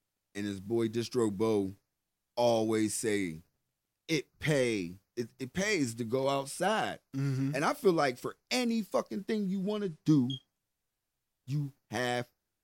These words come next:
Speaker 1: to pay.
Speaker 2: Word.
Speaker 1: I wanna make beats. I
Speaker 2: Mm-hmm.
Speaker 1: pay for equipment. You gotta be a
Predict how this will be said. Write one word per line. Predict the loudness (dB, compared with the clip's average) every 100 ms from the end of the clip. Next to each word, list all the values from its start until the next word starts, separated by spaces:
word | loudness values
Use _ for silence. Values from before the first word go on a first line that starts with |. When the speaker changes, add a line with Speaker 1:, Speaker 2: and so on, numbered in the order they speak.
| _
Speaker 1:
to | -2 0 0 -2 -10 _ _ _ _ _
pay. | 6 8 8 4 -4 _ -8
Speaker 2:
Word. | -2 -2 -4 -8 _ _ _ _ _ _ _ _ _ -2
Speaker 1:
I | 2 2 2
wanna | 2 2
make | 2 0 0
beats. | 0 0 -4 -16 -4
I | 0 2
Speaker 2:
Mm-hmm. | 0
Speaker 1:
pay | 2 2
for | 2 0 -2
equipment. | 0 -2 -2 -8 -12 _ _ -2
You | 0
gotta | 2 0 0
be | 0
a | -2